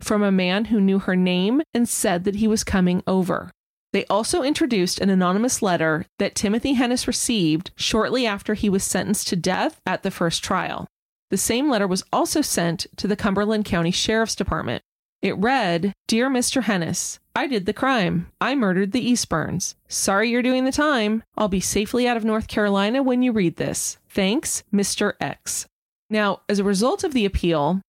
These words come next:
use of any photographs was clearly limited during the second trial, and new evidence regarding Patrick Cohn was presented. According to the aforementioned New Yorker article,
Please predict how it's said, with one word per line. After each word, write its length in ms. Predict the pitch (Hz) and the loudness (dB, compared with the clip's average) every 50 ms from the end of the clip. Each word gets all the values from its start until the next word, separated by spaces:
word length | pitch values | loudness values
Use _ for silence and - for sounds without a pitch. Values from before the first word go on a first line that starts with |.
| - | -2
use 300 | 196 202 254 349 339 - | 0 2 4 2 2 2
of 80 | 349 285 | 0 0
any 160 | 247 247 233 | 2 0 0
photographs 580 | - 220 196 190 185 190 190 185 190 - - - | 0 0 0 0 2 0 0 -2 -2 -4 -4 -4
was 120 | 170 - | -4 -4
clearly 500 | - _ - - 226 240 262 269 320 311 | -4 _ -4 0 0 2 2 2 2 2
limited 360 | 220 202 196 196 190 196 180 | 4 4 2 4 2 2 2
during 220 | 180 185 175 175 175 | 2 0 2 2 2
the 60 | 175 | 2
second 400 | - - 285 269 294 - 311 277 | 0 0 0 0 0 0 -2 -2
trial, 540 | - - 185 165 175 170 165 160 160 180 - - - | -2 -2 -2 0 2 2 2 2 0 -2 -4 -4 -2
and 500 | 240 285 311 269 233 208 202 196 208 - - | 0 2 2 2 2 2 2 0 -2 -2 0
new 160 | 208 196 190 - - | 0 0 0 0 0
evidence 400 | 190 185 202 214 226 220 - - | 0 0 0 0 -2 -2 -2 -4
regarding 360 | 185 - 196 190 190 190 190 | -2 0 0 2 2 2 2
Patrick 460 | - - 196 190 - - 247 - - | 0 0 -2 -2 -2 -4 -6 -6 -4
Cohn 480 | - - 202 185 196 214 247 311 381 359 - | -4 -2 0 0 2 2 2 0 0 0 0
was 140 | - 208 - | -4 -4 0
presented. 600 | - 214 208 180 185 165 165 165 - 143 - - _ _ _ _ _ _ _ _ _ _ - | 0 0 0 2 0 0 0 -2 -4 -6 -6 -8 _ _ _ _ _ _ _ _ _ _ -6
According 460 | 214 - - - 240 247 262 349 381 | -6 -4 0 0 0 2 2 0 0
to 80 | - 349 | 0 0
the 160 | 294 254 220 | 0 2 0
aforementioned 680 | 202 208 - - 226 220 208 196 190 190 - 202 196 | 0 -2 -4 -2 0 0 2 2 2 0 2 2 2
New 80 | 190 185 | 4 4
Yorker 380 | 175 180 214 247 - - 254 - | 4 2 2 0 0 0 -2 0
article, 680 | - 165 160 151 165 - - 165 151 143 165 175 - | 0 0 0 -2 -4 -2 -2 -2 0 0 -2 -2 -4